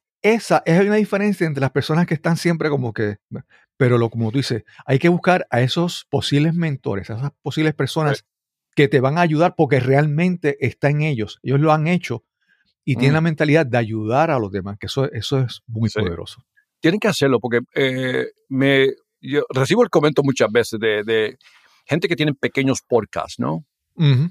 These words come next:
Speaker 2: Eh, Víctor, lo que me encantó de ti es que tú nunca me preguntaste cuántos suscriptores o downloads tengo,
Speaker 1: Ujú.
Speaker 2: descargas de, de, de podcast. No te voy a preguntar.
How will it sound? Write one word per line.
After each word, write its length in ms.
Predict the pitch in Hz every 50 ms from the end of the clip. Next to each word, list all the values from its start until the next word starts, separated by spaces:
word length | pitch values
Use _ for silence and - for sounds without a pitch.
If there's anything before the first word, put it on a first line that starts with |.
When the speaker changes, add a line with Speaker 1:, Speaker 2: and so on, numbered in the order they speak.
| - _ _ _ _ -
Speaker 2:
Eh, 60 | 135
Víctor, 220 | 143 175 - 208
lo 40 | 175
que 60 | 151
me 80 | 151 143
encantó 340 | 135 - 135 131 127 202 226
de 80 | 208 170
ti 200 | - 147 147 147
es 100 | 139 -
que 120 | - 107
tú 160 | - - 175
nunca 200 | 196 220 - 220
me 100 | 185 170
preguntaste 920 | 165 - 160 147 143 131 113 _ - 151 151 139 120 - - 107 107 - - _ _ -
cuántos 480 | - 135 127 127 151 - 151 139 120 -
suscriptores 580 | - 131 - - 127 120 - - 135 147 - -
o 80 | 123 120
downloads 600 | 120 - 123 123 127 127 123 113 107 104 - - -
tengo, 380 | - 120 120 113 104 - - - _ _ _ _ _ _ _ _
Speaker 1:
Ujú. 100 | - 139 135
Speaker 2:
descargas 460 | 131 123 117 127 120 139 135 131 127
de, 100 | 123 117 113 113
de, 160 | 120 120 120 - -
de 120 | - 98
podcast. 460 | - 151 151 127 - - 101 95 - -
No 60 | 131
te 60 | 165
voy 80 | 196 214
a 40 | 180
preguntar. 420 | - 120 107 95 - - 98 -